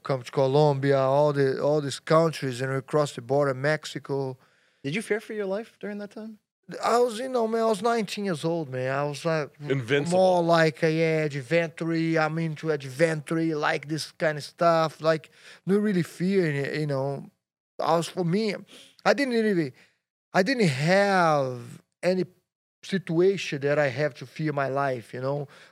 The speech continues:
Speaker 1: But it was dangerous. Overall, it's dangerous, you know. You in the hand of, of, you don't know who is gonna cross the desert. You, you don't know this person, you know. It's called coyote.
Speaker 3: Yeah.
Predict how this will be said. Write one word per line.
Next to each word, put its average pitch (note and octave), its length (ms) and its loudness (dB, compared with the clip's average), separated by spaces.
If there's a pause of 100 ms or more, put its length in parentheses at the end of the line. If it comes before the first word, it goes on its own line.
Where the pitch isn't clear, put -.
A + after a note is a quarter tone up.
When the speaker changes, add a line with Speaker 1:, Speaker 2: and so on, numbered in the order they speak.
Speaker 1:
But B3 160 6
it B3 60 -2
was F3+ 180 2
dangerous. F#3+ 640 -2
Overall, G3+ 600 2
it's C3 140 -8
dangerous, C#3 540 -6
you C3 80 -8
know. E3 140 -2
You F#3 240 2
in F3+ 120 2
the E3+ 140 4
hand F3 380 0
of, C#3 260 -2 (380)
of, E3 340 0
you F#3 80 2
don't E3 240 6
know G3+ 220 2
who F3+ 200 -2
is F3+ 100 -2
gonna E3 180 0
cross F3 280 -2
the D#3 100 -10
desert. F3 520 -6 (460)
You, F3+ 200 0
you G#3 80 -6
don't B3+ 220 2
know E3 140 0
this C#3 200 -8
person, F3 520 -4
you B3+ 120 -4
know. B3+ 160 -2
It's G3 140 -6
called G#3+ 280 -2
coyote. F#3 680 0 (100)
Speaker 3:
Yeah. G2+ 260 -2